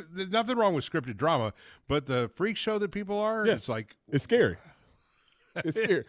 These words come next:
Speaker 1: <laughs>
Speaker 2: It's scary that you
Speaker 1: Yeah.
Speaker 2: go through all, that some people go through all the loops and everything that this person went through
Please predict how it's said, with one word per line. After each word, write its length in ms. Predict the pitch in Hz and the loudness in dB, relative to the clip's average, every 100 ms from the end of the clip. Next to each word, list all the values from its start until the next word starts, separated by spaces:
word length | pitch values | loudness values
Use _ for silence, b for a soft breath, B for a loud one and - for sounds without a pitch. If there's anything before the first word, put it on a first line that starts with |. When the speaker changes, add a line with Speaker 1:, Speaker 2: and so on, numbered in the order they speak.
| - | -10
Speaker 1:
<laughs> 140 | 170 | 2
Speaker 2:
It's 140 | 190 | 2
scary 280 | - 233 220 | 4 6 6
that 200 | 190 156 | 6 2
you 80 | 151 | 4
Speaker 1:
Yeah. 60 | 185 | 4
Speaker 2:
go 60 | |
through 180 | 180 185 | 4 0
all, 520 | 165 170 185 185 180 B B - | 6 6 6 4 0 B B 0
that 160 | 147 | 2
some 140 | 190 202 | 4 4
people 200 | 190 160 | 4 6
go 120 | 160 | 4
through 180 | 143 143 | 4 2
all 460 | 147 170 175 165 | 4 6 6 4
the 120 | 135 | 2
loops 640 | 127 123 135 175 160 - - | 0 0 2 2 0 -12 -6
and 140 | 131 | -2
everything 460 | 147 147 143 139 120 | 0 0 0 0 0
that 160 | 120 | -2
this 160 | 123 139 | 0 -2
person 400 | - 151 135 120 | 0 -2 -2 -4
went 220 | 135 131 - | -2 -4 -6
through 340 | 110 104 101 | -6 -6 -8